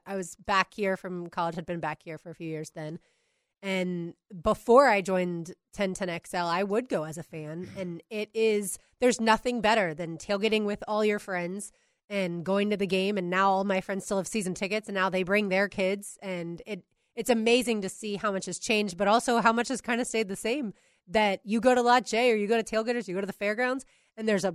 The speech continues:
ton of Jaguars fans, and they're cooking up food, and they're about to go cheer on their team many years not not many things to cheer about,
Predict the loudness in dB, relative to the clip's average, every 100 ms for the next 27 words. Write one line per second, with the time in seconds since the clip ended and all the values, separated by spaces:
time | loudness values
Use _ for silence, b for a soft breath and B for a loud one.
0 | -6 -16 -2 2 2 4 4 4 2 0
1 | 0 0 0 -4 -6 -4 -4 -2 -4 -6
2 | -4 -2 -2 -4 b b -4 0 2 2
3 | 0 -2 -2 0 4 4 2 -2 -2 -2
4 | 0 0 4 4 4 0 -4 -2 -2 _
5 | _ _ -8 -6 -4 -4 -2 -2 -4 -8
6 | -6 -4 -4 -6 -2 0 0 -2 -4